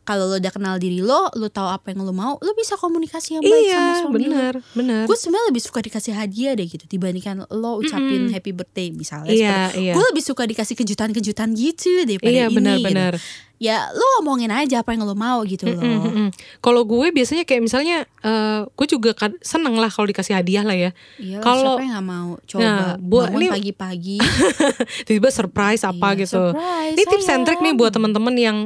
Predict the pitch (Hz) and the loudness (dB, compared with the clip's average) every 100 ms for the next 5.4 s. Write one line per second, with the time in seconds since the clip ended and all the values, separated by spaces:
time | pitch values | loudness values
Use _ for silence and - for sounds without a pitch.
0 | 208 214 214 226 226 233 330 254 226 214 | 0 2 2 2 2 2 2 2 2 2
1 | 214 - 269 170 208 - 180 180 170 196 | 2 2 0 2 0 0 -4 0 0 0
2 | 226 - - - _ _ - 277 277 269 | -2 -14 -20 -20 _ _ 0 2 2 0
3 | 262 - 247 269 262 330 311 294 302 330 | -2 0 2 2 2 2 4 2 0 0
4 | 320 311 262 320 320 208 214 247 233 214 | 0 0 2 2 2 2 2 2 2 0
5 | 185 _ 214 | -4 _ 0